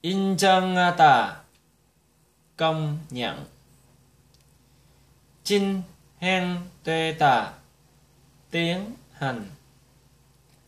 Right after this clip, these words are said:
Haru, một ngày.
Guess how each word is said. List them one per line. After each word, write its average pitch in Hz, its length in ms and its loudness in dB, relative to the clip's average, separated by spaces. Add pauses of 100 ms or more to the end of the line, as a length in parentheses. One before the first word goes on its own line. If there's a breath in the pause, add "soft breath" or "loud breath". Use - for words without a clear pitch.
(640)
Haru, 180 760 2 (1000)
một 123 400 -6
ngày. 127 460 -6